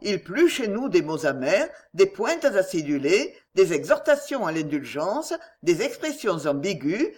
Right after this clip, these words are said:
des énigmes. Cette période de sous-entendus eut une fin. Les grands-parents retournèrent chez les Plancoulaine, nous ne bronchâmes pas. On nous laissa tranquilles.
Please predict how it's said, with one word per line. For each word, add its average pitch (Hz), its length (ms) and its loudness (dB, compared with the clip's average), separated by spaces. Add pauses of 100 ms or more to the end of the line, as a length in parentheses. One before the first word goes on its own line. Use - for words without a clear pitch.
(140)
des 180 240 4
énigmes. 147 680 -4 (680)
Cette - 220 0
période 285 520 2
de 151 160 -2
sous-entendus 240 1000 -2
eut 294 200 -2
une 240 160 0
fin. 135 440 -4 (1120)
Les 180 100 6
grands-parents 233 640 0
retournèrent 262 680 -2
chez 269 140 -6
les 180 100 0
Plancoulaine, 208 800 2 (320)
nous 190 80 -2
ne 185 100 2
bronchâmes 285 600 -2
pas. - 560 -6 (480)
On 175 100 -2
nous 170 120 0
laissa 285 340 0
tranquilles. 151 680 -4